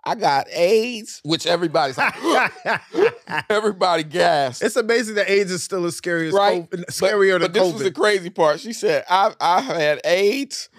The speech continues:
Speaker 1: for the last <laughs> two years." And then, and then she goes, "And,"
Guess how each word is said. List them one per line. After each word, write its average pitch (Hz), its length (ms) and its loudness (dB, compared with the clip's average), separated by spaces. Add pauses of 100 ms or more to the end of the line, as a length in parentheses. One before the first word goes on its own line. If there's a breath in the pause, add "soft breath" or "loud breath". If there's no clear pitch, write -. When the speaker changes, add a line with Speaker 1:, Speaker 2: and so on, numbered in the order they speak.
(160 loud breath)
Speaker 1:
for - 180 -12
the 170 100 -2
last 165 600 2
<laughs> 247 80 -20
two - 400 2
years." 320 680 -2 (500 loud breath)
And 269 240 0
then, 277 280 -2 (480 soft breath)
and 185 160 -4
then 240 100 0
she 247 160 -8
goes, 165 260 0 (140)
"And," 196 580 0